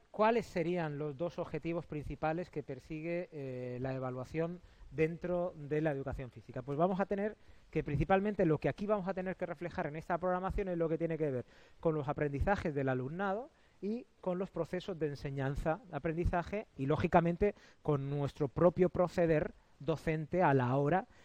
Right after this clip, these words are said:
de llevar a cabo nuestras programaciones. Entonces, este apartado tiene que reflejar cómo aprenden nuestros estudiantes y cómo evaluamos aquello que estamos llevando a cabo con ellos en este proceso y que puede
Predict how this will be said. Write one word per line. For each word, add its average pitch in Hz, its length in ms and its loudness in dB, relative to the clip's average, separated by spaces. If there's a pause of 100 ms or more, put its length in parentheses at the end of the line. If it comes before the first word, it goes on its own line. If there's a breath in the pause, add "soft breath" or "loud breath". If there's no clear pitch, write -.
(120 soft breath)
de 139 180 2
llevar 139 220 4
a 143 60 2
cabo 147 260 0
nuestras 131 360 -4
programaciones. - 840 -6
Entonces, 127 440 -2 (340 loud breath)
este - 200 6
apartado 226 360 10
tiene 196 220 6
que 196 120 4
reflejar 180 580 6 (540 soft breath)
cómo 220 320 10
aprenden 165 520 6
nuestros 180 360 -2
estudiantes 226 920 2
y 247 260 4 (420 soft breath)
cómo 226 520 4 (640)
evaluamos 190 640 8
aquello 214 320 4
que 190 60 2
estamos 190 320 2
llevando 196 320 0
a 190 40 4
cabo 208 240 4
con 196 180 0
ellos 208 300 -2
en 196 80 -2
este 170 200 -2
proceso 202 580 -4 (240 soft breath)
y 165 100 -2
que 165 140 8
puede 208 380 10